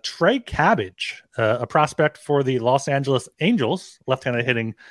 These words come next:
power hitter, was twenty-six, twenty-six years old, was, was called up. Um, he is not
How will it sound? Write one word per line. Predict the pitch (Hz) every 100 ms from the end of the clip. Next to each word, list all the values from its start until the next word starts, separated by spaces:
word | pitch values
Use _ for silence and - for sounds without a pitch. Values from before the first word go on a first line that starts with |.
| - - _
power | - 131 127
hitter, | 127 131
was | 117 110 107 101 - _ _
twenty-six, | - 240 240 -
twenty-six | - 247 240
years | 220
old, | 196 156 160
was, | 151 127 -
was | 135
called | - 151 139
up. | 131 - _ _
Um, | 117 107 107
he | 117
is | 123 110
not | 120 147